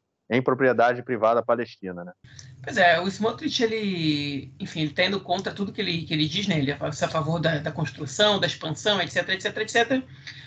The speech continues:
Speaker 2: Mas, é, no fim das contas, o que aconteceu foi que, foi que ele orientou, é, enfim, ele, ele fez uma reunião com a, com a equipe dele, ele orientou, é, também a,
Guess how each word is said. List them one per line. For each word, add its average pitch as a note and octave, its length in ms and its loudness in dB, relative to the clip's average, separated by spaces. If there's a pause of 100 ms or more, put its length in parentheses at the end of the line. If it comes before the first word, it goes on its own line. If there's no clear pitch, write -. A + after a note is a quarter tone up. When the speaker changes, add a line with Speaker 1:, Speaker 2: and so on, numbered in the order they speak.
(200)
Speaker 2:
Mas, G#3 640 4
é, F#3+ 220 2
no F3+ 80 -4
fim - 160 -10
das F3+ 180 -2
contas, F#3 380 -2
o - 40 -16
que - 60 -4
aconteceu F3 440 -4
foi F#3+ 140 -4
que, F#3 560 -2 (480)
foi - 160 -2
que E3+ 180 -4
ele D#3+ 400 4
orientou, F3 800 2 (120)
é, C#3 600 0
enfim, D3+ 200 -8
ele, D3 320 -2
ele D#3 160 -4
fez F#3 140 -4
uma F#3 80 0
reunião E3+ 240 0
com G3+ 320 -4
a, D#3 220 4
com F3 340 -6
a D#3+ 120 2
equipe E3 340 -4
dele, F3 480 -4
ele D#3+ 100 0
orientou, E3+ 680 2 (220)
é, D#3+ 180 2
também D#3+ 640 4
a, C3 360 4